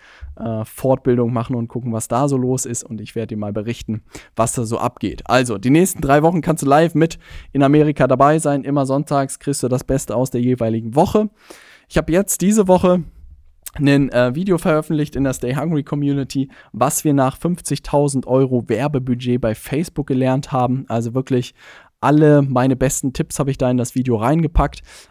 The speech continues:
Also wenn du mit dem Gedanken spielst, mit Facebook-Werbung was zu machen oder schon mittendrin bist, dann schau dir unbedingt dieses Video an.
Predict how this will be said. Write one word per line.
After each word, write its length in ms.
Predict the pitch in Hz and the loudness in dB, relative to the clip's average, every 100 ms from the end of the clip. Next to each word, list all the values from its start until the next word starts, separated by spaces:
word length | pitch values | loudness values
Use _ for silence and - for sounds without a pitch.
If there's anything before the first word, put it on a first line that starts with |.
| - | -6
Also 240 | 117 117 | -4 -2
wenn 120 | 127 | 0
du 60 | 127 | 0
mit 120 | 120 | 0
dem 120 | 123 | -2
Gedanken 380 | 120 117 120 131 | -2 -2 -2 -4
spielst, 340 | - 120 117 | -6 -6 -6
mit 120 | - - | -6 -6
Facebook-Werbung 720 | 123 123 120 - 113 113 110 | -4 -4 -8 -4 -4 -4 -6
was 180 | 107 | -8
zu 120 | - 117 | -6 -4
machen 420 | 113 131 - 120 | -2 -2 -2 -4
oder 180 | 117 110 | -2 -4
schon 160 | - | -4
mittendrin 480 | 113 - 110 113 117 | -6 -4 -4 -2 -2
bist, 220 | 113 - | -4 -6
dann 120 | 110 | -10
schau 200 | 107 113 | -8 -6
dir 140 | 113 107 | -6 -4
unbedingt 460 | 120 127 113 110 | -4 -4 -4 -6
dieses 320 | 113 104 101 - | -6 -6 -8 -8
Video 260 | 107 107 | -8 -8
an. 380 | - - 170 190 | -4 0 0 0